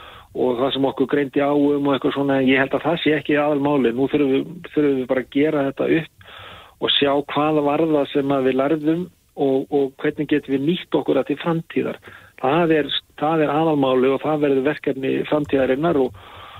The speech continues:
en svo er náttúrulega covid í heiminum ekki búið, þannig að við þurfum líka að vera undir það búin að eitthvað nýtt gerist. Við þurfum að vera tilbúin að grípa til aðgerða ef að, ef að svo færi að við færum eitthvað,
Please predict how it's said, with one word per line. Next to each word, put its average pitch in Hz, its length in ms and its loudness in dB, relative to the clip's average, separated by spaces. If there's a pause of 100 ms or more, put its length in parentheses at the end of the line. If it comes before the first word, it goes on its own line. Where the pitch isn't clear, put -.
en 131 160 -4
svo 160 240 2
er 165 80 0
náttúrulega 156 320 -2
covid 175 320 2
í 160 80 2
heiminum 196 400 2
ekki 139 240 -2
búið, 127 400 2
þannig 131 160 -2
að 131 80 0
við 156 160 0
þurfum 156 160 0
líka 175 240 0
að 151 80 -2
vera 160 100 2
undir 165 220 -2
það 147 160 -2
búin 165 240 2
að 147 140 -2
eitthvað 143 180 0
nýtt 156 220 -4
gerist. 139 420 -2 (480)
Við 135 80 0
þurfum 151 160 2
að 143 80 2
vera 143 160 0
tilbúin 143 540 -2
að - 100 -8
grípa 139 240 2
til 131 160 -2
aðgerða 135 480 0
ef 143 240 2
að, 135 180 -2 (140)
ef 139 160 0
að 123 140 -4
svo 135 100 0
færi 131 400 0
að 127 160 0
við 127 240 0
færum 123 320 -2
eitthvað, - 240 -2